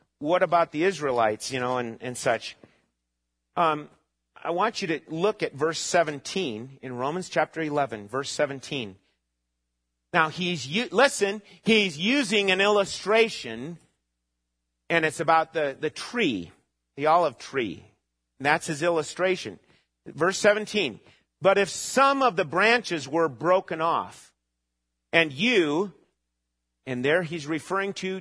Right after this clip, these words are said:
Gentiles, not Jews, but Gentiles, "you, being a wild olive, were grafted in among them and became partaker with them of the rich root of the olive tree. Do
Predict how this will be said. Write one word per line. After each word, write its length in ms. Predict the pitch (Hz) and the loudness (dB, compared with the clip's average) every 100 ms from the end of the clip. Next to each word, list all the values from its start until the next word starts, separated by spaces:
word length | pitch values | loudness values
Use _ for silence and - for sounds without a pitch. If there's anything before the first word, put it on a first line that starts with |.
| 131 117 | -12 -6
Gentiles, 1080 | 165 175 180 131 113 104 131 190 180 - _ _ _ | -2 -2 -4 -2 0 0 -2 -6 -10 -18 _ _ _
not 220 | 123 151 - | -6 -6 -6
Jews, 440 | 196 175 135 127 | -2 -2 -2 -6
but 180 | 147 - | -8 -6
Gentiles, 800 | 160 165 113 101 113 185 - _ _ _ _ _ _ - | -6 -6 -4 -6 -6 -12 -18 _ _ _ _ _ _ -4
"you, 260 | 208 262 190 | 0 0 2
being 260 | 226 220 | 2 2
a 60 | 180 | 2
wild 440 | 170 214 220 196 | 6 8 8 6
olive, 300 | 208 220 160 - - | 4 4 0 -8 0
were 180 | 196 180 | 2 2
grafted 680 | 113 180 233 254 - 220 | 0 4 6 6 0 0
in 160 | 247 240 | 2 2
among 340 | 190 190 262 | 2 2 2
them 320 | 160 151 185 - - - | 2 0 0 -6 -6 0
and 160 | 214 | 0
became 380 | 202 - 226 220 | 0 0 0 2
partaker 540 | 190 196 220 233 190 | 0 2 4 2 2
with 240 | 185 247 - | 2 2 2
them 240 | 180 185 - - | 0 -2 -8 0
of 140 | 180 170 | 2 2
the 120 | 156 | 2
rich 460 | 175 226 - - - | 2 2 -2 -12 -6
root 340 | 165 220 220 - | -2 0 -2 -2
of 100 | 160 | 0
the 140 | 165 | 4
olive 260 | 180 240 175 | 4 4 -2
tree. 260 | 139 160 - - _ - | -6 -6 -8 -20 _ -4
Do 460 | 214 247 254 254 | 0 2 2 0